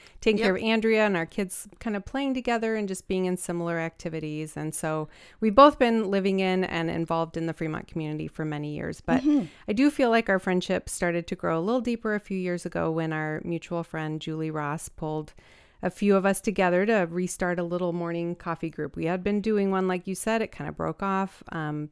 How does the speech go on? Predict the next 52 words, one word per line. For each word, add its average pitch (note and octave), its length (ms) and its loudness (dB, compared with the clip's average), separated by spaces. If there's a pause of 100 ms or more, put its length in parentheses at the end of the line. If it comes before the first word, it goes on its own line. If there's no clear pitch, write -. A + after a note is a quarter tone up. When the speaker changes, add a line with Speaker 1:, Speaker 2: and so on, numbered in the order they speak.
Speaker 1:
but F3 200 -6
then F3 420 0
I F#3 80 -8
remember G3+ 420 -4
Julie F#3 360 -4
was E3+ 200 -4
in D#3+ 120 -4
a D#3 60 -6
funk C#3+ 460 -10
and, D3+ 360 -6 (640)
you G3 80 -2
know, F3+ 140 4
to F3+ 180 0
her F3 160 0
credit, B3 440 0
she - 200 -2
didn't F3 260 0
pull E3+ 220 -2
away G3 340 2
and F3 180 -2
pull E3 220 -2
inward. F#3 540 -2
She F3+ 480 -6
reached G3 360 -6
out, B3 440 -6 (260)
and E3 240 -6
there D#3+ 140 -6
were D#3+ 160 -6
four F3 240 -8
of E3+ 100 -8
us D#3+ 200 -8
who E3 100 -8
started D#3 380 -8
to - 100 -10
meet, D#3+ 320 -6
and D#3+ 160 -6
we D#3 120 -8
only D#3+ 380 -8 (120)
got F3 220 -6
to G#3 80 -4
meet D#3 260 -4
a D#3+ 80 -8
few D#3 200 -10
times D#3 640 -10
Speaker 2:
Mm-hmm. A3 180 0
Speaker 1:
together D#3 440 -4
before, D#3 340 -8
sadly, D#3 380 -8
she - 240 -12 (160)
passed - 320 -10
away. D3+ 260 -6
And D3 240 -6